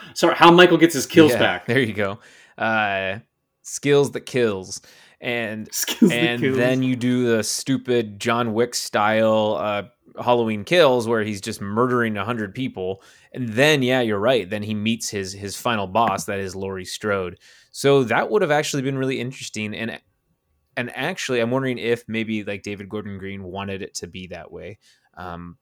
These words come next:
Speaker 2: I doubt it, but, but I, I think you're, you're spot on. That makes a lot of sense that I didn't even think about.
Speaker 1: I think I would have enjoyed the trilogy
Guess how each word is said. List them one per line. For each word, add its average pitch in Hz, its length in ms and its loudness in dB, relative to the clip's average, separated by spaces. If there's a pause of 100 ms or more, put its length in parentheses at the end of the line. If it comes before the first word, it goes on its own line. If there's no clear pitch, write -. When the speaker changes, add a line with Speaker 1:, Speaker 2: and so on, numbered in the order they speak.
Speaker 2:
I 104 100 -4
doubt 92 300 -2
it, 131 220 2 (140)
but, 98 380 -4 (320)
but 120 200 0
I, 123 160 -4
I 123 140 2
think 120 320 -4
you're, 120 260 2
you're 98 240 -2
spot 107 360 0
on. 87 340 -6
That 110 240 -2
makes 113 240 -4
a 98 40 -6
lot 95 280 -2
of 92 80 -10
sense 104 300 -6
that 101 80 -8
I 95 80 -4
didn't 95 180 -8
even 87 100 -14
think 92 200 -12
about. 82 320 -12 (1500)
Speaker 1:
I - 60 -6
think 202 160 -2
I 190 60 2
would 170 100 2
have 151 80 -2
enjoyed 143 320 2
the 131 80 -4
trilogy 117 720 -2